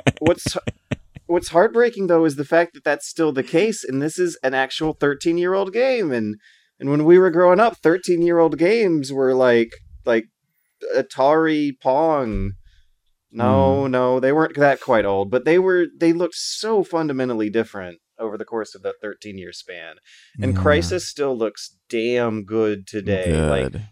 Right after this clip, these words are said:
Speaker 1: like, I
Speaker 2: Yep.
Speaker 1: don't, I don't even mean, "Oh, it looks good for its age." I mean, it looks like,
Speaker 2: Looks
Speaker 1: like
Speaker 2: good,
Speaker 1: a
Speaker 2: yeah.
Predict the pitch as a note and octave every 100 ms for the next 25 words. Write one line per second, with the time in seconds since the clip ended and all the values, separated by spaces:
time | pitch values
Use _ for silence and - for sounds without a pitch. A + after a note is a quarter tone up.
0 | _ - A2 G2+ B2+ C#3+ C#3+ D#3+ E3 D3+
1 | D3 C#3+ A#2+ B2 A#2+ A#2+ - C3+ A#2 A#2
2 | G#2 - A#2+ G2+ - A#2 D3+ D#3 - B2+
3 | A2 B2 - - A#2 A2 G2+ - - F#2+
4 | F#2 - A2 A2+ B2 A#2 A2+ G#2+ D#2 -